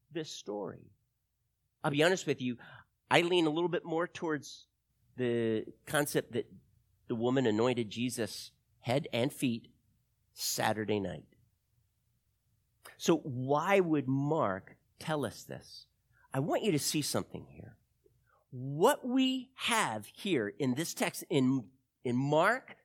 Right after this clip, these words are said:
chapter fourteen, are two pictures.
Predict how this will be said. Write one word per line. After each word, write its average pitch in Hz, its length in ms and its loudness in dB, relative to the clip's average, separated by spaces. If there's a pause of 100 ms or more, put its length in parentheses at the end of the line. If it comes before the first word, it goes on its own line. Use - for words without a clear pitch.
(100)
chapter 180 420 -2
fourteen, 151 720 -4 (720)
are 117 120 -2
two - 280 0
pictures. - 840 -4